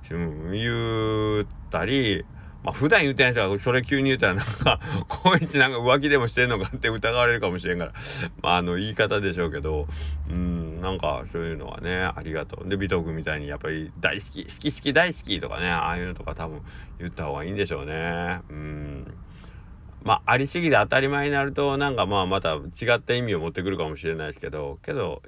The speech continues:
やっぱり言わないよりは言った方がいいんじゃないかなと思うんですよね。はい。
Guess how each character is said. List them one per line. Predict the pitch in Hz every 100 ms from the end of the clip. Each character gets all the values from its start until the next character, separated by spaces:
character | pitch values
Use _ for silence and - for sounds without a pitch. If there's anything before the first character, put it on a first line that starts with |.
| -
や | 101
っ |
ぱ | 143
り | 135 - - 98
言 | 110
わ | 170
な | 214
い | -
よ | 95
り | 85
は | 67 -
言 | -
っ | 90
た | 87
方 | 78
が | 71 69 -
い |
い | 82
ん |
じ | 78
ゃ |
な | 71 69
い |
か | 69
な | 78 85 87 87 90 -
と | - -
思 | 76 76
う | 67
ん | -
で |
す | -
よ | 80
ね。 | 110 110 - - - - -
は | 82
い。 | 76